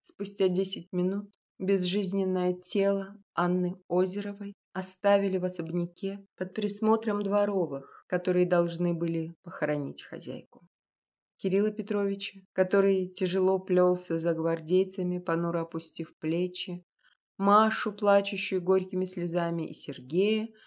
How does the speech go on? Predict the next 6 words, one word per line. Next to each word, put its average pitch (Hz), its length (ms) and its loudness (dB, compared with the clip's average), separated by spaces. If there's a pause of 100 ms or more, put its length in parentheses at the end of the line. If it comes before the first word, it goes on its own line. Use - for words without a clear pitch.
(280)
лицо 202 340 0
которого 196 420 2
походило 180 560 2
на 175 160 0
каменное 170 560 0
изваяние, 147 960 -6